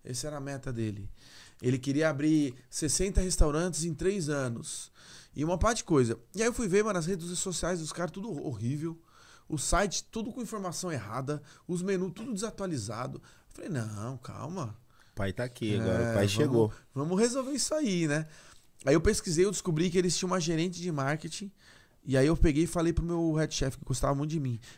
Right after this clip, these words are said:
Speaker 1: Eu falei, chamava o Assim. Eu falei, "Assim, cara, eu, eu preciso de uma reunião com o dono." Reunião com o dono, cara. Eu falei, "É sério, velho?" Eu falei, "Você não gosta do meu trabalho? Então me arruma uma reunião com o dono que eu tô com uma ideia doida aí, uma oportunidade."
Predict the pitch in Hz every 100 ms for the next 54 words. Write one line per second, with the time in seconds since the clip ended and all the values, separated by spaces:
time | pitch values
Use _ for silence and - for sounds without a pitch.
0 | - - 127 127 - - 120 127 131 139
1 | - 117 107 123 120 131 - 180 151 120
2 | - - - _ - 123 107 98 _ 117
3 | - - 120 131 143 135 123 113 - -
4 | _ - 113 123 127 131 139 160 120 123
5 | 110 - - - - - - _ - -
6 | - _ _ - - - 127 123 98 113
7 | 123 120 - 107 107 107 - - - 117
8 | - 135 - 135 135 160 117 110 - -
9 | - - 143 135 - - 185 170 165 123
10 | 120 117 127 143 110 104 - - - -
11 | 196 202 202 240 214 185 185 143 147 170
12 | 190 180 - _ _ - 180 196 196 175
13 | 185 160 147 156 147 147 135 147 147 160
14 | 120 107